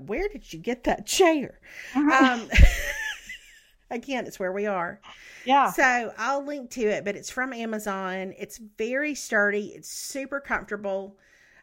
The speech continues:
Speaker 1: Um, and this is not like the, um, this is a much firmer chair than kind of your standard folding chair that you would have at a ball game or whatever. And I love it so much. And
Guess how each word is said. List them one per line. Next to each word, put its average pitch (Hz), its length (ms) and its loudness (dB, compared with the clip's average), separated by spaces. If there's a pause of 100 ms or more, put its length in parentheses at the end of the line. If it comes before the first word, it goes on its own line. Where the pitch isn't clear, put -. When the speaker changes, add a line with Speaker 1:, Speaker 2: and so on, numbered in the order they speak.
Speaker 1:
Um, 180 680 -6
and 202 680 -4
this 247 240 -10
is 269 200 -8
not 247 360 -8
like 202 360 -6
the, 143 520 -4
um, 147 480 -10 (100)
this 220 160 -12
is 262 100 -16
a 233 80 -4
much 208 540 -8 (160)
firmer 220 440 -6
chair 170 480 -6
than 170 180 -10
kind 190 220 -10
of 175 100 -12
your 165 120 -12
standard 185 800 -8
folding 175 440 -8
chair 160 300 -8
that 151 140 -14
you 151 140 -16
would - 300 -14 (400)
have 190 220 -2
at 185 60 -4
a 175 40 -4
ball 170 260 -4
game 160 300 -8
or 156 60 -12
whatever. 156 560 -6 (420)
And 202 220 -4
I 220 120 -2
love 226 280 -4
it - 160 -10
so 233 260 -4
much. 240 540 -6
And 190 300 -4